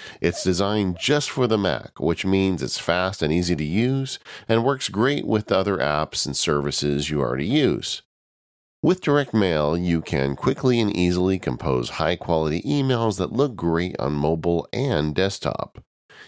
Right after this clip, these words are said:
You can grow your mailing list by creating email sign-up forms that you can add to your website or Facebook page, and you can save time by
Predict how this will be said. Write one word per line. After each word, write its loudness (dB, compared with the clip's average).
You 2
can -2
grow 2
your 0
mailing 2
list 2
by 0
creating -4
email 2
sign-up -2
forms 0
that 0
you -4
can -2
add 0
to -4
your -2
website 0
or -6
Facebook -4
page, -2
and 2
you -4
can 0
save 0
time 0
by -2